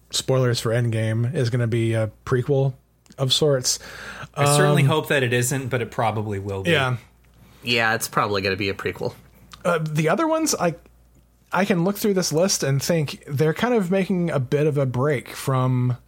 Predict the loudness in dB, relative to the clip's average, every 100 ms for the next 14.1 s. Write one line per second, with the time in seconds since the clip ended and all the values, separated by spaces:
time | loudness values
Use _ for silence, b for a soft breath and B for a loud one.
0 | _ _ -12 -4 0 0 0 0 0 0
1 | 0 -2 -2 -4 -10 -18 _ _ _ _
2 | -10 -6 -2 0 0 -2 -2 -2 -2 -4
3 | -8 -8 -10 _ _ -20 -20 -20 _ -4
4 | -2 0 0 0 0 -2 -2 -2 0 0
5 | -2 -2 0 0 0 0 0 2 2 0
6 | -4 B B B B B 0 2 2 0
7 | 0 2 2 2 4 4 4 2 0 2
8 | 2 2 2 2 2 2 0 2 2 4
9 | 0 0 0 0 2 0 0 0 0 0
10 | -2 0 0 0 -6 B B B 2 2
11 | 2 4 4 2 2 2 2 2 0 -2
12 | 0 2 0 -4 B B B B _ _
13 | _ _ _ 0 0 2 2 2 2 2